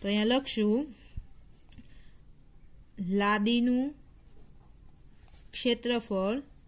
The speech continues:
બરાબર પાયો ગુણ્યા વેધ. બરાબર? પાયો કેટલો છે? ચોવીસ.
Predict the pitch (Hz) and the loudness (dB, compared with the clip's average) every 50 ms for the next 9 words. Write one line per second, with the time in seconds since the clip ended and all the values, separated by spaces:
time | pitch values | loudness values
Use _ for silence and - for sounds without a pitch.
0 | - - - - - - - - - - - - - - - - - - - - | -20 -20 -20 -20 -20 -20 -20 -20 -20 -20 -20 -20 -20 -20 -20 -20 -20 -20 -20 -10
1 | - 214 214 220 233 233 226 208 185 185 185 185 190 208 233 262 277 - - - | -6 -4 0 0 2 2 2 0 0 -2 -2 -2 -2 -2 -4 -4 -8 -14 -20 -20
2 | - - - - - - - - - - - - - - - - - 196 190 196 | -20 -20 -20 -20 -20 -20 -20 -20 -20 -20 -20 -20 -20 -20 -20 -8 -4 -2 0 2
3 | 208 214 226 233 240 254 277 311 330 330 - - - - - - - - - - | 2 4 4 6 6 6 4 2 0 -6 -12 -20 -20 -20 -20 -20 -20 -20 -20 -20
4 | - - - - - - - - - - - - - 220 202 208 208 208 214 214 | -20 -20 -20 -20 -20 -20 -20 -20 -20 -20 -20 -14 -10 -6 -2 0 2 2 2 4
5 | 220 220 226 240 285 349 - - - - - - 202 190 226 220 196 165 - - | 4 2 2 0 0 -4 -8 -14 -20 -20 -14 -6 0 4 4 4 4 2 -2 -10
6 | - - - - - - - - - - - - - - - - - - - - | -20 -20 -20 -20 -20 -20 -20 -20 -20 -20 -20 -20 -20 -20 -20 -20 -20 -20 -20 -20
7 | - - - 214 233 269 302 269 214 175 160 - - - - - - - 208 220 | -20 -12 -6 -2 0 2 2 2 0 -2 -4 -8 -16 -20 -20 -18 -8 -2 0 2
8 | 240 247 254 254 262 262 262 277 269 262 269 - 262 247 262 294 285 - - - | 4 2 2 2 0 2 2 2 2 2 2 2 2 2 2 2 -2 -8 -18 -20
9 | - - - - - - - - - 262 254 247 233 196 170 - - - - - | -20 -20 -20 -20 -20 -20 -16 -4 2 4 6 6 6 4 2 -2 -6 -10 -12 -14